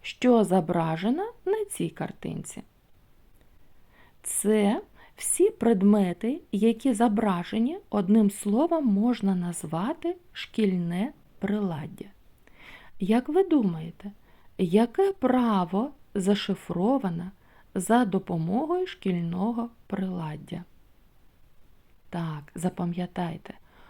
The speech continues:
кожна людина має право на навчання. І погляньте, додалась ще одна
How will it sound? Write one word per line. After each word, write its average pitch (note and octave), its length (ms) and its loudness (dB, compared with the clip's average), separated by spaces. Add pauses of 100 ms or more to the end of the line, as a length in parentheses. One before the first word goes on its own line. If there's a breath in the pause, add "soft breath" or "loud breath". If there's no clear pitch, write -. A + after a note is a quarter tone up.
(360 soft breath)
кожна C4 640 6
людина G3 680 2 (240)
має F3+ 680 0
право F3+ 680 -2 (300)
на D3 240 -4
навчання. D3+ 880 -6 (1200)
І A#3 100 8
погляньте, A3 720 4
додалась F3+ 680 0
ще G#3 400 -2
одна F3 420 0